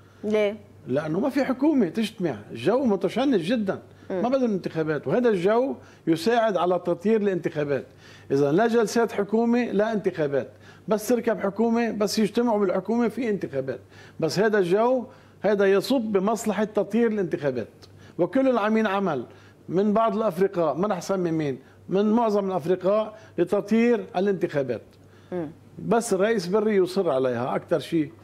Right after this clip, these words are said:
Speaker 1: على الانتخابات؟
Speaker 2: نعم، هو والقوات اللبنانية والمجتمع المدني والكتائب، هودي أكثر شيء بدهم هيك، والوزير فرنجية، بس بالنتيجة،
Speaker 1: أنا
Speaker 2: بالنتيجة
Speaker 1: قصدك التيار الوطني الحر وحزب الله ما بدهم الانتخابات.
Speaker 2: حزب الله ما فرقت معه،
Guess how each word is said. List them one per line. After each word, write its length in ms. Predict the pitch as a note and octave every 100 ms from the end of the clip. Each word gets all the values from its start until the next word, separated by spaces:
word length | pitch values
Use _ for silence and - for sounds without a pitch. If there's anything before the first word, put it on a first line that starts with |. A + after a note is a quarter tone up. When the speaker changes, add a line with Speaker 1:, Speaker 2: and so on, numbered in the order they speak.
| - - -
Speaker 1:
على 160 | G3
الانتخابات؟ 640 | F3 E3+ - F#3 F#3 F3 G#3+
Speaker 2:
نعم، 240 | D3 C3+
هو 120 | F#3+ G3
والقوات 580 | F#3 F3 F3+ D#3+ F#3 F#3
اللبنانية 560 | D3+ D3+ D#3+ E3 D#3+
والمجتمع 480 | D3 E3+ D#3+ E3+ D3
المدني 440 | D3 D#3+ D3 D3
والكتائب، 640 | D#3 D#3 D#3 - D#3+ D#3+ D#3+ - - - - - F3
هودي 280 | G3 F3
أكثر 200 | F#3 -
شيء 180 | F#3 F3+
بدهم 320 | D#3+ C#3 C3+
هيك، 220 | A#2+ C3+ D#3+
والوزير 360 | F3+ F3+ F#3
فرنجية، 520 | C#3+ D#3 D3+ D3 B2+
بس 280 | B2 C#3 - C#3+ - - -
بالنتيجة، 560 | F3+ G3+ G3+ G#3 C#3+
Speaker 1:
أنا 80 | D3+
Speaker 2:
بالنتيجة 300 | E3 G3 G#3
Speaker 1:
قصدك 240 | F#3 - G3
التيار 260 | - A3+
الوطني 260 | A#3 G#3+ G3+
الحر 220 | G3+ A3+
وحزب 320 | G#3 G#3 F#3+
الله 180 | F#3+ G#3
ما 120 | A3 G#3
بدهم 240 | F#3 D#3
الانتخابات. 580 | C3+ C3 D#3 F3+ - -
Speaker 2:
حزب 240 | - G3 C4
الله 160 | G4
ما 200 | F#4 F#4
فرقت 300 | A3+ C4 C#4
معه، 340 | A#3 A#3+ D#3+